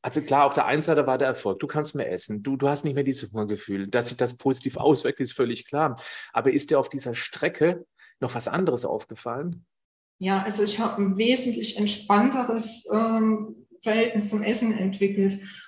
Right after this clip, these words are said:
Speaker 2: weil ich war wirklich schon kurz, oder ich war eigentlich schon in der Essstörung, bevor ich zu Leichter als du denkst kam. Ich hatte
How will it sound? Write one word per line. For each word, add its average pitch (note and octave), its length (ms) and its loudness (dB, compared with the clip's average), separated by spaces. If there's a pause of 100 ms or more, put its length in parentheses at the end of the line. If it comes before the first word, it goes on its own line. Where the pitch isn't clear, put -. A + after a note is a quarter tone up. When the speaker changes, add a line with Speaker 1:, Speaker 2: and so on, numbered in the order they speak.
(120)
Speaker 2:
weil G#3 300 6
ich G#3 180 2
war G#3 240 6
wirklich A3+ 360 4
schon A3+ 260 2
kurz, A#3+ 420 4
oder G3 240 4
ich F#3+ 200 0
war A3 240 4
eigentlich F#3 320 2
schon F#3+ 160 0
in F#3+ 100 -2
der G3 180 0
Essstörung, F#3+ 680 0
bevor F3+ 300 -2
ich F3 80 0
zu - 200 -6
Leichter F3 360 2
als E3+ 220 -2
du - 80 -2
denkst F3+ 260 -6
kam. F#3 280 0 (280)
Ich - 180 0
hatte G3+ 240 4